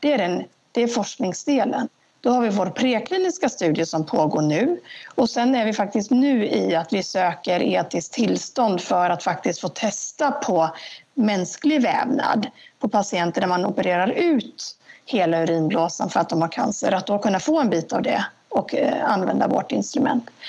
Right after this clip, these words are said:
Nästa steg sen, det är ju den kliniska prövningen på patienterna. Och det här görs ju med Sahlgrenska, som är vår partner. Och sen har vi också Rice forskningsinstitut. Parallellt med detta så bygger vi nu ett kvalitetssystem för Multifyra.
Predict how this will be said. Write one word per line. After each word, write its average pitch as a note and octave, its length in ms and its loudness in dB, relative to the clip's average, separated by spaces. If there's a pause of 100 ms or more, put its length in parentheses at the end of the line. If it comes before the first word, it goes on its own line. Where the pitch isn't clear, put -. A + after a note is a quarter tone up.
(120)
Nästa C4+ 520 0
steg F3+ 340 -2
sen, G#3+ 300 0 (220)
det B3 100 2
är B3 140 4
ju F#3 100 2
den F3 140 -2
kliniska D#3+ 440 -2
prövningen E3+ 360 0
på F3 80 -10
patienterna. B3 920 2 (120)
Och B3+ 100 4
det C4+ 60 4
här C#4 180 2
görs E3 300 0
ju E3 40 0
med D#3+ 120 -2
Sahlgrenska, G3+ 720 -2 (340)
som G#3+ 220 0
är F#3+ 80 0
vår F3+ 120 2
partner. G3 520 2
Och C#4 140 -2
sen A#3 140 2
har G3 100 2
vi G3+ 80 0
också - 340 0
Rice E3+ 360 0
forskningsinstitut. F#3 1080 -4 (600)
Parallellt E4 480 2
med E3+ 140 2
detta F#3+ 400 -2 (220)
så - 160 -2
bygger A3 260 2
vi F#3+ 100 0
nu F3 100 2
ett F3 120 -4
kvalitetssystem F#3 920 0
för - 160 -6
Multifyra. A#3 680 -2